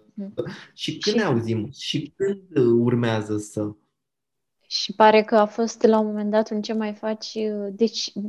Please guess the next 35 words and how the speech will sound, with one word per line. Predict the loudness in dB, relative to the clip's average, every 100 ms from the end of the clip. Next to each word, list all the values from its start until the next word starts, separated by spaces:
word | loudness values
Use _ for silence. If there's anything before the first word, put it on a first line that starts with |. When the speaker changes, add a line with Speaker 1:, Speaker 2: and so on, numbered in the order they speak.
| -4
Speaker 1:
care | 0 4
a | 4
decis | 4 2 6 4 4 -2 -2 _ _
ce | -10
se | -10 -12
întâmplă | -14 -16 -12
mai | -12 -12
departe. | -12 -12 -10 -4 -2 0
"Rămân | -2 -2 -2
aici | -2 -4 -8
pentru | -16 -16
că, | -12 -8
uite, | -4 -4 -6 -14
uh, | -14 _ _ _ -16 -12
oamenii | -10 -10 -12 -14
mă | -16
întreabă, | -16 -8 -6 -4 -4
oamenii | -2 -2 -6 -10 -14 -20 -18
vorbesc, | -20 -14 -8 -8 -8 _
oamenilor | -18 -16 -16 -8 -8 -8
le | -14 0
pasă", | 0 0 -4 -6 -6 _ _ -20 _ _ _
decât | -4 -4 4 4 4
să | 4 8 8 8
rămân | 4 0 -4
singur | -8 -10 -10
sau | -10 -10
să-mi | -10 -12 -16
caut, | -6 -4 -4 -8 -12
uh, | -8 -6 -6 -6 -8 -8 -10 -12
mă, | -14 -14 -10
mai | -10 -10
departe | -10 -10 -10 -12
un | -18 -16
viitor | -16 -14 -12 -12